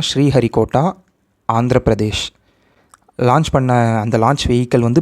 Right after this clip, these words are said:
பி எஸ் எல் வி. இது வந்து நிலாவோட சுற்றுப்பாதையை எப்போ சென்றடைந்ததுன்னா, டூ தௌசண்ட் எயிட் நவம்பர் எயிட். இது எல்லாமே புக்கில் இருக்கிற டேட்டா,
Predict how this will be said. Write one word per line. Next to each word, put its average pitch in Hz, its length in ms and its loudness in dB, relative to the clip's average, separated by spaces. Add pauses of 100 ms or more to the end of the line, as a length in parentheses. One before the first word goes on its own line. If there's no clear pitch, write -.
பி 139 140 2
எஸ் 123 160 -2
எல் 107 140 -4
வி. 110 100 -4 (1800)
இது 131 80 2
வந்து 151 220 4
நிலாவோட 151 420 4
சுற்றுப்பாதையை 139 600 0
எப்போ 147 220 0
சென்றடைந்ததுன்னா, 120 720 -2 (580)
டூ 139 80 2 (140)
தௌசண்ட் 120 400 2
எயிட் 190 220 -2 (1600)
நவம்பர் 117 420 2 (160)
எயிட். 110 220 -6 (760)
இது 127 120 0
எல்லாமே 143 260 4
புக்கில் 139 220 0
இருக்கிற 120 260 -2
டேட்டா, 113 200 2